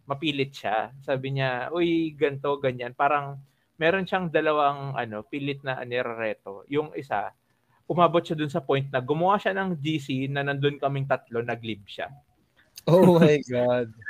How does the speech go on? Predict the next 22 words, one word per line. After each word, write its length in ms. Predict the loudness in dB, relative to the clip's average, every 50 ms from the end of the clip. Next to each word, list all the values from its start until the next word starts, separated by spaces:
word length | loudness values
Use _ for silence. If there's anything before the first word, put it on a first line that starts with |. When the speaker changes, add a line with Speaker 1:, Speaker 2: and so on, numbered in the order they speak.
| -10 -8 -4 -4 -4 -4
Speaker 1:
<laughs> 540 | -2 0 -2 -2 -2 -2 -2 -2 -2 4 6
Tapos, 680 | 8 8 8 8 6 6 6 6 6 0 0 0 -16 -20 -14 _ -8 -8 -6 _ -4
Speaker 2:
Oh, 160 | -2 -2 2 4
Speaker 1:
tapos, 320 | 6 8 8 8 8 6
Speaker 2:
wild. 300 | 4 4 4 2 -2 -6 -12 -18 _ _ _ _ _ _ _ _ _ _ _ _ _ _ -20 _ _ _ -18 -16 -16 -16 -18 -20 -20 _ _ _ -20 -12
Speaker 1:
<laughs> 600 | -4 2 2 2 2 2 _ -6 -2 -2 -2 0
ngayon 280 | 0 2 2 4 4
ko 60 | 8 8
nga 120 | 10 10
lang 160 | 10 8 6
naalala 460 | 6 4 4 4 4 4 2 2 2 0
eh. 160 | -2 -2 -4 -4 -4
Itong, 380 | -4 0 0 0 0 0 0
ano, 260 | 0 0 0 0 -2 -2
na-, 280 | -2 -2 -4 -4 -6 -4
naawa 340 | -2 0 0 2 0 0
din 220 | -2 -2 -4 -4 -2
ako 260 | -2 -2 -2 -2 -2
kasi 200 | -2 -4 -4 -6
itong 240 | -4 -6 -6 -8 -8
si 100 | -8 -6
girl, 380 | -4 -2 -2 -2 -4 -6 -8